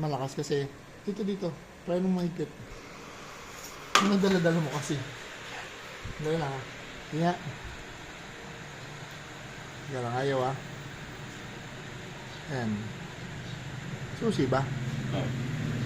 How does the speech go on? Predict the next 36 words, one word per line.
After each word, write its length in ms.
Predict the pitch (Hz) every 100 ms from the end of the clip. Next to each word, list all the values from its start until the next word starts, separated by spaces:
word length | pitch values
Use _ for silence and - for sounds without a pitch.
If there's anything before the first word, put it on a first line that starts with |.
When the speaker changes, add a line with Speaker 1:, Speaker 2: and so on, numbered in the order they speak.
| - - - - - - - - - -
Speaker 1:
Oh, 180 | 170 170 -
kapag 320 | 202 214 226
ayaw, 80 | 208
expose 360 | 196 226 220 226
nyo 160 | 214
lang 80 | 202
yung 80 | 180
metal. 460 | 151 147 143 135 127 123 123 - 120 123 - - - - - - - - -
Ah, 160 | - -
hindi, 100 | 170 190
ayaw 220 | 190 226
magdikit 400 | 233 220 214 - -
eh, 140 | -
pero 240 | 190 202
ganun 240 | 190 196 180
lang 80 | 151
yan, 160 | 147
mga, 160 | 139 143 - - - - - - - - - - - - -
ayan. 180 | - - - 320 277 -
Ayan, 140 | 202 175
oh. 160 | - - - - - - - - - - - - - -
So, 160 | 240
pwede 240 | 254 277 277
ganun. 320 | 247 240 254 226
Pagdikitin 460 | 226 226 247 254
nyo 100 | 254 240
lang 80 | 240
naman 240 | 240 226
din 240 | 220 208 208
kasi 160 | 226 233
may 140 | 240 233 226 214 208 202
cover 320 | 190 185 180 175
siya 160 | 170
eh. 40 | 151
Pag, 80 | 170
pag 400 | 196 190 -